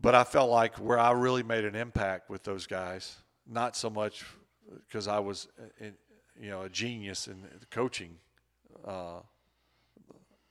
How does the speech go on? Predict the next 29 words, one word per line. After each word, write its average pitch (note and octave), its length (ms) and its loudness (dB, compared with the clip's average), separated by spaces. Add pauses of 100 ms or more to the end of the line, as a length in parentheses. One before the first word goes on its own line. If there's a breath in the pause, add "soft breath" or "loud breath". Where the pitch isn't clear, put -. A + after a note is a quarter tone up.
(460)
world, F#2+ 480 -6 (920 soft breath)
I B2 140 8
was D#3 220 6
able B2+ 280 0
to G#2+ 460 -6 (380)
teach - 320 -6
those A2+ 220 -2
kids. G2 540 -8 (380)
Some B2 280 -2
got G#2+ 200 0
it G#2 100 -12 (100)
quicker G#2+ 300 -8
than G2 160 -12
others, G2+ 300 -10
but G2 100 -8
I G#2 40 -6
was G#2+ 120 -10
able A2 280 -10
to G2 40 -12
teach - 340 -12
them G2+ 240 -10
with G2 200 -14
video G2+ 500 -8 (600 soft breath)
and, - 100 -16 (120)
and F#2+ 140 -10
from G#2 180 -8
a F#2+ 60 -6
knowledge G#2+ 720 -4 (560)
standpoint, F#2 640 -12